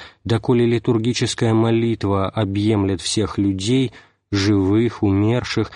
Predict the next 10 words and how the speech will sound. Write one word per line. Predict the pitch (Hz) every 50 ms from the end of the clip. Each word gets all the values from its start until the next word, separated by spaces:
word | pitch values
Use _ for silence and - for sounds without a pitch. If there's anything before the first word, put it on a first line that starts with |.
| - - -
и | 110
еще | 113 110 104 - - 120 110
долженствующих | 101 107 107 107 95 110 110 110 101 - - 104 101 101 92 - - 98 -
родиться, | - - 98 95 95 107 120 127 120 - - - - 71 71 - _ _ _ _ _ _ _ _ _ _ - -
доколе | 113 113 - - 135 127 120 120
наличествуют | 123 123 123 131 135 131 - - 123 107 - - - 107 107 110 104 95 98 98
души, | 117 131 143 143 - - - 107 95 92 87
молящиеся | 92 104 107 110 110 113 113 110 - - - - 113 110 107 101 - - - 110
за | 98 107 107
врагов | 104 107 110 110 113 113 113 120 120 107 92 -